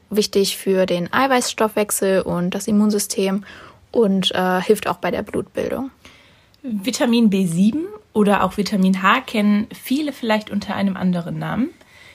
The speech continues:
Speaker 2: Ihr könnt ja mal kurz überlegen. Davon hängt oft die Beschaffenheit der Haut, der Haare und der Nägel ab. Viele supplementieren Vitamin B sieben, auch zum Beispiel bei Haarausfall oder bei brüchigen Nägeln.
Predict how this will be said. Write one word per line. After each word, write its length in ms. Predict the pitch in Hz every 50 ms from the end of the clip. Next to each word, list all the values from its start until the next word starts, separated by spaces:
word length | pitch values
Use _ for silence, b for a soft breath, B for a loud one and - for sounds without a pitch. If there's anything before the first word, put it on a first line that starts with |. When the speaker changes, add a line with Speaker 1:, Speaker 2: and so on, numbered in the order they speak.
| B B B
Speaker 2:
Ihr 380 | 196 202 196 196 196 - -
könnt 280 | 185 - - 214 233 -
ja 100 | 240 208
mal 200 | 196 190 190 190
kurz 300 | 190 - - 349 349 -
überlegen. 520 | 320 247 247 226 208 190 185 190 196 247 359 - - _ _ _ B B B B B B
Davon 340 | - 214 208 214 - 226 214 214
hängt 340 | 214 214 208 208 208 208
oft 200 | - 214 214 -
die 80 | - 208
Beschaffenheit 800 | 180 190 - - 196 196 - 202 190 196 190 185 180 180 180 -
der 200 | 180 175 175 -
Haut, 380 | 226 240 262 277 - - - -
der 180 | 180 180 180
Haare 220 | - 190 202 202 202
und 180 | 185 - 185 185
der 100 | 185 180
Nägel 340 | 175 175 190 190 254 254 -
ab. 300 | - 294 320 - - - B B B B B B B B B
Viele 520 | - - 226 220 202 208 208 208 208 208
supplementieren 1000 | 196 180 190 185 - 220 196 185 185 180 175 - - 214 240 262 269 277 277 277 -
Vitamin 680 | 220 220 220 - 254 233 226 226 226 226 226 226 226 - _ _ _ -
B 260 | - 180 196 208 208
sieben, 400 | 196 208 220 226 233 240 254 254 B B B B B
auch 220 | B 202 208 208
zum 180 | - - 220 196
Beispiel 320 | 196 190 190 190 - 190 180
bei 140 | 185 175 180
Haarausfall 720 | - - 196 233 254 277 262 - - - 247 240 240 240 -
oder 160 | 240 208 220
bei 140 | 208 214 208
brüchigen 500 | 208 - 220 214 - - 214 214 214 208
Nägeln. 380 | 190 175 156 - - - -